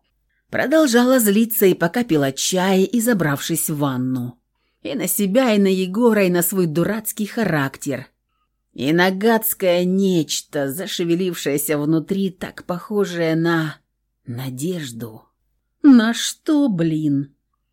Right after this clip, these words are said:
Это его мне, тебе сто процентов ведь не касается чего-то личного.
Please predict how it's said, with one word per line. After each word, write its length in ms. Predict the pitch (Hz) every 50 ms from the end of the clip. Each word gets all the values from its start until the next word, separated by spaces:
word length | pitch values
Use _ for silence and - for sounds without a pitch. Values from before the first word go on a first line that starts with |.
| _ -
Это 300 | 349 294 277 285 254 247
его 340 | 240 254 254 247 269 262 247
мне, 340 | 240 247 247 269 277 269 233
тебе 460 | - 240 240 214 196 247 269 247 233
сто 200 | - - 277 247
процентов 680 | 247 247 240 240 - - 294 269 240 233 - 190 190
ведь 260 | 185 185 196 196 202 214
не 100 | 214 208
касается 640 | - 226 220 - - 247 214 185 180 - - 175
чего-то 400 | 170 - - 185 180 190 175 208
личного. 640 | 202 214 220 - - - - 156 139 123 120 120 -